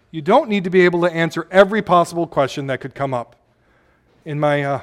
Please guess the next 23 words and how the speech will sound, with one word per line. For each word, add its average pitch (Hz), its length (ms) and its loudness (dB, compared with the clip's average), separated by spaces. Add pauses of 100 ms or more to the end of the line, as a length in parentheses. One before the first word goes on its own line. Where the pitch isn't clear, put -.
almost 160 280 -8
nine 147 260 -2
years 147 220 -6
of 135 80 -10
ministry, 135 560 -8 (1300)
there 156 100 -4
were 147 60 0
many 175 260 0
times 156 300 0
someone 156 200 -4
has 135 100 -6
asked 143 200 -2
me 170 80 -4
a 165 60 -4
question, 123 480 -6 (320)
and 131 120 -10
I 127 140 -2
did 120 200 -10
not 139 500 -4
know 135 300 -6
where 123 320 -8
to 123 100 -12
begin. 117 440 -10